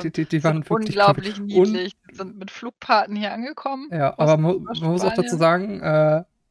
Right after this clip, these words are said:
Speaker 1: die ha-, die hat da wirklich gesagt, so: „Wir haben hier noch was“, also obwohl wir ja wirklich nach älteren Tieren gefragt haben, ne?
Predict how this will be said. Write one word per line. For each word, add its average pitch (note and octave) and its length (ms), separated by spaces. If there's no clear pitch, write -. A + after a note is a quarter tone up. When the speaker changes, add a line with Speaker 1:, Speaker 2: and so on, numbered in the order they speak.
Speaker 1:
die D3+ 160
ha-, D3+ 300
die D#3+ 120
hat D3+ 80
da D#3 100
wirklich F#3 240
gesagt, C#3+ 280
so: C3+ 160
„Wir C#3 100
haben D3+ 200
hier F3+ 100
noch F#3+ 160
was“, G3+ 160
also D3+ 160
obwohl D#3 400
wir D#3 80
ja D3 240
wirklich - 180
nach C#3+ 120
älteren C#3+ 520
Tieren D3+ 260
gefragt - 460
haben, A2 200
ne? A3 160